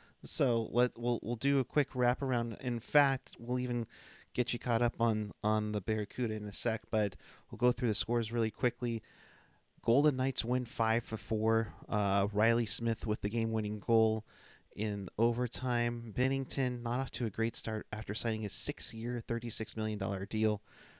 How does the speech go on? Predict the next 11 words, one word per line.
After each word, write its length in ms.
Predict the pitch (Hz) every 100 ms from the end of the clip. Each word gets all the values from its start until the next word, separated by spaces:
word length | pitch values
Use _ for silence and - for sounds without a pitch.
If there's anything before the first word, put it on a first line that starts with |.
| _ -
to 80 |
keep 240 | 98 117 107
him 100 | 104
in 100 | 92
Saint 260 | - - -
Louis. 440 | 104 110 110 - - _ _ _ -
Uh, 340 | 101 95 85 - - _
the 80 | 117 110
Wild 520 | 117 123 131 107 - - _ _ _ _ _ -
shut 360 | - - 127 120
out, 340 | 113 113 -